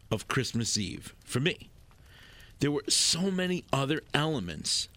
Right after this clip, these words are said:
that made me love Christmas Eve. The fact that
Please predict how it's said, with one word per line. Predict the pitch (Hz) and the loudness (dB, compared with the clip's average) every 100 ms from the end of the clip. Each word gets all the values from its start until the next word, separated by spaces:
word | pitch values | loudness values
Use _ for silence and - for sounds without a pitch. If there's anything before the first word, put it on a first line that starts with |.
| - | -6
that | 117 - | -4 0
made | 120 131 147 127 | 0 0 0 0
me | 135 | 0
love | 120 117 123 104 - | 0 -2 -2 -4 -4
Christmas | - 107 104 98 | -2 -2 -2 -2
Eve. | 104 90 - - - - - - - | -2 -4 -8 -16 -18 -12 -10 -8 -4
The | 120 | -2
fact | - 185 - - | 0 0 0 -2
that | 143 | -2